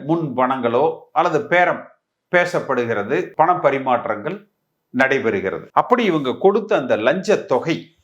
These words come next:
இந்த ஐந்து மாநிலங்களுக்கும் சேர்த்து ரெண்டாயிரம் கோடி ரூபாய் லஞ்சமாக கொடுக்கப்பட்ட தொகை. அப்படி அந்த லஞ்சம் பெற்றவுடன்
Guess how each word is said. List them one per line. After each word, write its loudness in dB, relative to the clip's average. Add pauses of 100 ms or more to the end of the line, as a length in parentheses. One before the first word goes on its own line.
(180)
இந்த 2
ஐந்து 4
மாநிலங்களுக்கும் 0
சேர்த்து -2 (1120)
ரெண்டாயிரம் 2 (500)
கோடி 0
ரூபாய் -4 (720)
லஞ்சமாக 0 (640)
கொடுக்கப்பட்ட 0
தொகை. -6 (920)
அப்படி 0
அந்த 2
லஞ்சம் 0
பெற்றவுடன் 0